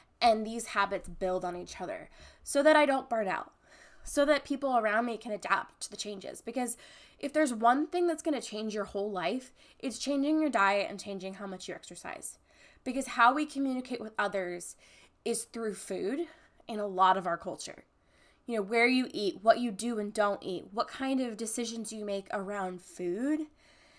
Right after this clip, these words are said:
is going to lead to changes in your relationships, and food and diet and lifestyle changes like exercise are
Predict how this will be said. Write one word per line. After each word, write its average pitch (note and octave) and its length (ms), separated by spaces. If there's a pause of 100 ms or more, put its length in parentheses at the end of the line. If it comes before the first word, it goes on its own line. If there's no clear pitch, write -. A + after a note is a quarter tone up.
(200)
is A#3+ 160
going C#4+ 220
to C#4 80
lead A#3 360
to A#3+ 380
changes G#3+ 480
in G3+ 120
your F#3 120
relationships, A#3 1000 (460)
and A3 140
food B3 600
and A#3 200
diet G#3 640
and F#3+ 520 (760)
lifestyle A3 560
changes G#3+ 640
like F#3+ 240
exercise C#4+ 840 (420)
are A3+ 340